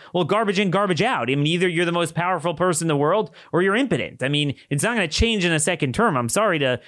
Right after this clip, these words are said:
disappoint you. There's no short circuit. There's no shortcut to creating a movement. And that's what we need. So the president needs to make it stick.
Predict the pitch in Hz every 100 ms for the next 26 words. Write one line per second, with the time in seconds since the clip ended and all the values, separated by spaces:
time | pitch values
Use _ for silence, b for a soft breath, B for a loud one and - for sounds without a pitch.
0 | B 147 139 - 247 131 - - _ _
1 | _ _ _ _ _ - 143 139 233 220
2 | - - - 214 196 - 220 220 135 135
3 | 131 180 226 202 156 B B - 233 277
4 | - 120 104 - _ - 160 - 185 185
5 | 220 175 151 151 170 214 117 80 - -
6 | _ _ _ _ - 135 165 208 185 175
7 | 208 147 - _ _ _ _ _ _ _
8 | _ _ _ _ _ _ _ _ _ _
9 | _ _ _ _ _ - - 202 220 180
10 | 185 - 151 139 139 127 - 113 - -